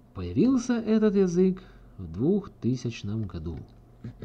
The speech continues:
Четвёртое место. C плюс плюс.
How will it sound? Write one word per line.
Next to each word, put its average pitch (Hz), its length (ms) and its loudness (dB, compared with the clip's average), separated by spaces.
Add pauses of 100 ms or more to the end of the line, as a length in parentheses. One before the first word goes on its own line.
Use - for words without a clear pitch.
(1080)
Четвёртое 190 640 0
место. 180 600 2
C 139 340 0
плюс 127 280 0
плюс. - 520 -4